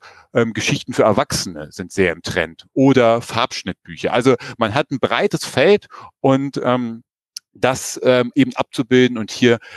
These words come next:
den Leser dann zu zeigen, dass man das im Portfolio hat. Das ist die große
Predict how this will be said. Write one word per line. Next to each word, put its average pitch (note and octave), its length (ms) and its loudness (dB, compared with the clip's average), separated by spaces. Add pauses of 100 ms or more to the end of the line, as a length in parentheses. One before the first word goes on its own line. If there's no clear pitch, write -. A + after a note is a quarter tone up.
(140)
den G#2 100 -2
Leser G2+ 400 4
dann G2+ 160 -2
zu - 140 -16
zeigen, G2+ 360 0
dass - 180 -4
man F#2 120 -6
das F2+ 140 -2
im F#2 80 -14
Portfolio F2+ 520 -2
hat. E2 140 -8 (260)
Das F2 200 -2
ist F#2 120 -8
die G2 60 -6
große F2 480 -6